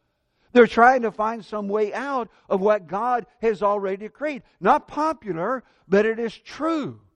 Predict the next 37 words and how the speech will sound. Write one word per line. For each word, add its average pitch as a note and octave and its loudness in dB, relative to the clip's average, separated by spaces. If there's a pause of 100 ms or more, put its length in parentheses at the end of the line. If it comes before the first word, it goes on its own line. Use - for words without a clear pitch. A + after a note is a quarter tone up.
(640)
And F3+ -2
so C4 2
don't C4+ 4
listen A#3+ -2
to F3+ -6
the E3+ -2
lie G3 -2
of E3+ -4
the D#3 -8
devil E3+ -4
that C#3+ -14
the C#3 -12
family F3+ -4 (180)
is E3+ -2
outdated E3 -4
and D3 -10
you E3+ -6
can D#3 -10
dissolve C#3 -4
marriage D3 -6 (180)
for D3+ -6
just D3 -4
any D#3 -4
old C3 -4
reason. C3+ -8 (180)
Here's D4+ -4
another B3+ -2
lie. D3 -6 (360)
Marriage B3+ 2
should F#3 -6
be G#3 -2
inclusive A#3+ -6
to F#3 0
embrace G#3+ -4 (160)
whoever F#3+ 2 (180)
you E3 -2
love. A2+ -6